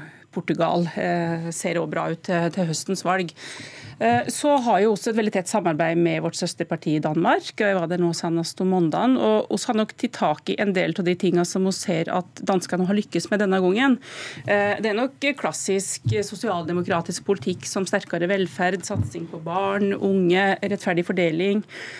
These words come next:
eh, som Mette Fredriksen, eh, har gått inn i denne her valgkampen med, og lykkes i å sette en dagsorden på det som er kjernesaker.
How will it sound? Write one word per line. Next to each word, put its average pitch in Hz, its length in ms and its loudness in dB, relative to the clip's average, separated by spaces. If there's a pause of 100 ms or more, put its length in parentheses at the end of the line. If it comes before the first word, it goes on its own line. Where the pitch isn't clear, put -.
(280)
eh, 202 300 4
som 202 220 0
Mette 214 180 0
Fredriksen, 202 800 2 (160)
eh, 196 880 0
har 208 100 2
gått 214 220 -2
inn 202 180 2
i 214 60 2
denne 202 200 2
her 196 120 2
valgkampen 185 460 -4
med, 285 160 4
og 262 100 4
lykkes - 720 -2
i 185 60 0
å 180 80 0
sette 196 160 -2
en 170 140 0
dagsorden 175 720 -2
på 180 240 0
det 170 200 0 (100)
som 202 180 -2
er 170 120 0
kjernesaker. 170 1040 -4